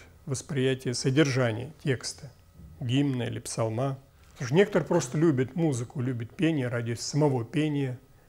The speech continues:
ради эстетики. Меломаны есть, вот, любители разных музыкальных стилей, мелодий. И в церкви, э, вот они ищут этого. Не, не столько назидания, поучения, а такого концерта,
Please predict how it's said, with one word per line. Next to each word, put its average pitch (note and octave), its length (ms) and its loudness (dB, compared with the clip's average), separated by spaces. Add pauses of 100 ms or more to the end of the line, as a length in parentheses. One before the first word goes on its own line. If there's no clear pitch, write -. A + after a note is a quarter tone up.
(160)
ради A#2+ 340 -2
эстетики. - 720 -8 (460)
Меломаны B2+ 540 2
есть, - 680 -6
вот, - 380 -20 (840)
любители C3+ 460 -2
разных B2+ 460 -6
музыкальных B2+ 640 -4
стилей, C3 500 -6 (180)
мелодий. C3+ 480 -6
И D#3+ 40 -6
в - 60 -12
церкви, D3 600 -2
э, A#2 60 -8
вот C#3 380 -14
они A#2+ 260 -6
ищут - 340 -12
этого. A#2+ 360 -10 (760)
Не, C#3 520 -6
не C3+ 180 -2
столько C#3+ 400 0
назидания, C#3+ 640 2
поучения, D3 720 -6 (240)
а F#3 120 -20 (800)
такого - 260 -12
концерта, C3 800 -4